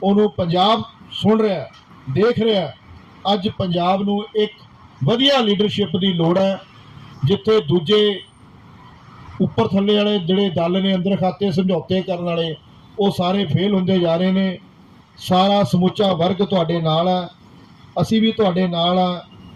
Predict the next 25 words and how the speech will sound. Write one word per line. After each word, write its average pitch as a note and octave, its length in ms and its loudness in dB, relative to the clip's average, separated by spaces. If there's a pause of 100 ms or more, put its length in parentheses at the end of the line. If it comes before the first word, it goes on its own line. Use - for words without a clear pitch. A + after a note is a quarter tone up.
ਕਿਉਂਕਿ F#3 240 0
ਸਾਹਿਬ F#3 280 0
ਕਾਂਸ਼ੀ F3+ 340 -2
ਰਾਮ F3+ 200 -2
ਨੇ F#3 100 0
ਇਹ E3+ 60 -2
ਗੱਲ E3 200 -2
ਕਹੀ E3+ 220 0
ਸੀ F#3 220 2 (800)
ਕਿ F3+ 480 -2 (220)
ਤੁਹਾਡੇ F3+ 260 -2
ਨਾਲ F3 220 -4
ਤਾਂ F3+ 80 -2
ਉਹਨਾਂ F3+ 140 -2
ਦਾ F3+ 80 -2
ਬੜਾ E3 220 -2
ਪਿਆਰ D#3+ 300 0
ਸੀ F#3 220 0 (680)
ਕਿ F#3+ 200 0
ਸੰਤ F3+ 420 -2
ਜਰਨੈਲ E3 440 -2
ਸਿੰਘ F#3 240 0
ਉਹ F#3 180 4
ਜਰਨੈਲ D#3 520 0
ਹੈ E3+ 220 -6